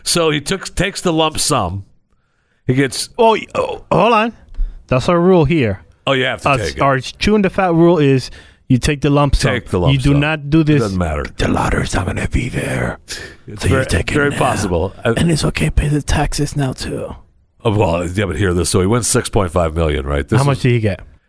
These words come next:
Speaker 1: you take, uh, the lump sum of three point two five million.
Speaker 2: Oof.
Speaker 1: After taxes.
Speaker 2: Oh, don't. You're gonna shoot me down, aren't you? A million.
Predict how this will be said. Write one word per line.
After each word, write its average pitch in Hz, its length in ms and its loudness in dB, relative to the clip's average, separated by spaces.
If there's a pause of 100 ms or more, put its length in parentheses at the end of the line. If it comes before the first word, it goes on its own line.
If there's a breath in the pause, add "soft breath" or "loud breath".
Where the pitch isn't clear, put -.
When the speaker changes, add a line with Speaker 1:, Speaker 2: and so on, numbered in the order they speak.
(280)
Speaker 1:
you 107 100 2
take, 110 380 -2
uh, 98 180 4
the 90 120 0
lump 120 240 2
sum 123 200 0
of 98 140 -2
three 123 260 0
point 117 340 -2
two 113 160 0
five 113 360 0
million. 71 340 -4 (160)
Speaker 2:
Oof. 170 760 4 (480)
Speaker 1:
After 135 680 0 (1160)
taxes. - 880 -4
Speaker 2:
Oh, 127 260 2
don't. 123 440 0 (160)
You're 151 120 0
gonna 123 160 4
shoot 117 220 0
me 113 100 2
down, 107 240 2
aren't 107 260 0
you? 117 180 -4 (140)
A 131 60 4
million. 104 480 2